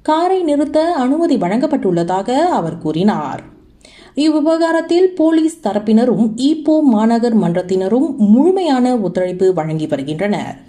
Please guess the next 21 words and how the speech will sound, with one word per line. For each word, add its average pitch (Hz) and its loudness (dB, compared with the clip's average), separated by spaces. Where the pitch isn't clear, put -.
குறிப்பிட்ட 359 0
இந்த 254 0
மூன்று 262 2
இடங்களில் 220 0
நிறுத்தப்படும் 185 -2
கார்களுக்கு 156 -4
மட்டுமே 208 -2
அபராதம் 330 0
விதிக்கப்படும். 160 -2
மற்ற 285 0
இடங்களில் 302 0
காரை 226 0
நிறுத்தினால் 233 0
எந்த 262 0
ஒரு 302 2
சம்மனும் 226 2
வழங்கப்படாது 196 -2
என்று 220 0
அவர் 196 -4
உறுதியுடன் 190 -2
கூறினார். 151 -6